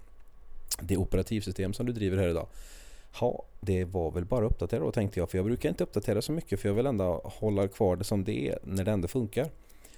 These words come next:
Men jag kände att fasen, jag har inte uppdaterat sedan tjugohundrasexton, så jag körde en liten uppdatering. Men det blev lite för mycket.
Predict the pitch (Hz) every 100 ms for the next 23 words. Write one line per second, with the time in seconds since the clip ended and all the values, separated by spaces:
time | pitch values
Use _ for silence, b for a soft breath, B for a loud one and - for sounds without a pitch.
0 | B B - 131 143 135 120 127 107 95
1 | - - - 87 98 95 101 92 - 90
2 | 90 92 85 - - 104 85 92 87 76
3 | 76 - - - - - - - - 151
4 | 123 80 - 95 87 - 92 82 80 82
5 | 92 85 - 82 104 - - - 101 104
6 | 113 110 120 120 123 113 123 127 110 131
7 | 107 - 131 -